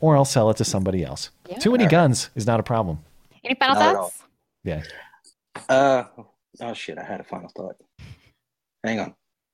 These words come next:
Speaker 3: Okay, my piece of advice, uh, if you do wanna get another gun and you want it for concealed carry, go with a striker fire. It's less parts, it's easier to use, less chance of failure.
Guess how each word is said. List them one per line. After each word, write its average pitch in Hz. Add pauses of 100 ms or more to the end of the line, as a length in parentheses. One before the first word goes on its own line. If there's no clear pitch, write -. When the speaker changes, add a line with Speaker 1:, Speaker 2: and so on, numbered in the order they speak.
(260)
Speaker 3:
Okay, 120 (360)
my 131
piece 175
of 165
advice, 156 (180)
uh, 113 (1300)
if 151
you 185
do 190
wanna 156
get 131
another 110
gun 107 (180)
and 117
you 120
want 120
it 120
for -
concealed 113
carry, 110
go 214
with 208
a 101
striker -
fire. 104 (300)
It's - (360)
less 175
parts, 143
it's 113
easier 135
to 135
use, 110
less 117
chance 110
of -
failure. 87